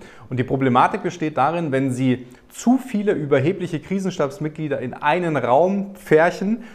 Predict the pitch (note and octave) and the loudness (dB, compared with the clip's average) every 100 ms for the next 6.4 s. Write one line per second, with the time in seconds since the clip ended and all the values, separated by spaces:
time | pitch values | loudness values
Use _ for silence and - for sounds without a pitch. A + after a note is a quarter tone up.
0 | - - C#3+ D3+ D3 - - - B2+ C#3 | -20 -4 0 2 0 -6 -14 -12 0 2
1 | C3+ C#3+ C#3 C#3 C3+ B2+ B2+ C3 C3 D3 | 4 2 2 2 2 0 0 -2 -2 -2
2 | C#3+ B2+ B2+ B2 - - B2 B2+ C#3 E3 | 0 0 -2 -4 -10 -6 -2 2 2 2
3 | C#3+ B2+ - - G3+ C3+ A2 A2+ A2+ A2+ | -2 -4 -4 -2 0 0 0 -2 -4 -4
4 | A#2 B2 C#3 C#3 - - - - B2 C3 | 0 4 4 2 -2 -16 -12 -4 0 2
5 | C3 B2 B2+ B2+ A#2 C#3 C#3+ C3 - B2+ | 2 0 0 -2 0 0 0 -4 -6 -4
6 | A2+ A2+ D3+ | 2 2 2